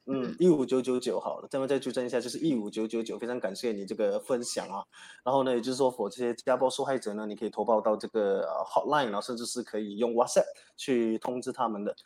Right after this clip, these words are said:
Speaker 1: 然后，呃，佩文也有说了一个，另外一个留言呢，就是说希望巴拉妈妈、弟妹日后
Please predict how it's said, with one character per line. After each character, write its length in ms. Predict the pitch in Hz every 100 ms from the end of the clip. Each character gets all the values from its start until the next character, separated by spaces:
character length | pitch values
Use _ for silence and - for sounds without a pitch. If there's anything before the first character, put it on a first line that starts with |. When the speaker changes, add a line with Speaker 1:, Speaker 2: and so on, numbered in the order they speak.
| - _
Speaker 1:
然 100 | -
后， 480 | 110 127 123 120 117 -
呃， 200 | 110 110 113
佩 120 | 185
文 160 | 165 151
也 120 | 151
有 120 | 131
说 320 | 120 147 147
了 60 | 135
一 100 | 131
个， 360 | - 127 120 113
另 220 | 117 127
外 80 | 120
一 40 |
个 60 | 113
留 220 | 107 107
言 180 | 107 113
呢， 180 | 123
就 120 | 120 123
是 80 |
说 160 | 120 123
希 180 | 117 131
望 180 | 127 120
巴 160 | 123
拉 320 | 127 127 127 127
妈 160 | 123 120
妈、 140 | 104 - - _
弟 160 | 170 147
妹 180 | 147 120
日 180 | 139
后 320 | 135 139 110